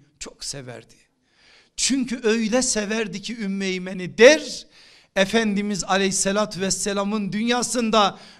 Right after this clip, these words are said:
Ümmü Eymen'in meselelerini anlatmaya başlar. Birkaç tane rivayeti biz zaten onun üzerinden öğreniyoruz.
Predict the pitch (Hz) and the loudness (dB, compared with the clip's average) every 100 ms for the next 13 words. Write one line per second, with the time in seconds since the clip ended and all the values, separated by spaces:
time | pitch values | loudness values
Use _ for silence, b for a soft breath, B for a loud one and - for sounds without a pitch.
0 | B 285 285 269 277 262 269 262 277 285 | B 2 2 2 2 4 4 4 4 4
1 | 320 330 311 285 254 254 247 247 247 247 | 4 4 2 2 4 4 4 4 2 0
2 | 262 262 214 220 214 233 220 190 196 - | -2 -2 0 -2 -2 -2 -2 0 -2 -2
3 | 196 175 B B 233 240 277 - 285 285 | -4 -4 B B -2 2 2 2 0 2
4 | 269 277 320 311 302 294 294 330 302 311 | 2 2 4 6 4 2 -6 -4 0 0
5 | 302 311 294 - B 311 330 349 302 330 | 2 -2 -4 -8 B 0 2 0 -2 -2
6 | 302 277 269 226 190 180 165 143 123 120 | 0 2 2 2 0 -2 -4 -8 -10 -12
7 | - - | -12 -14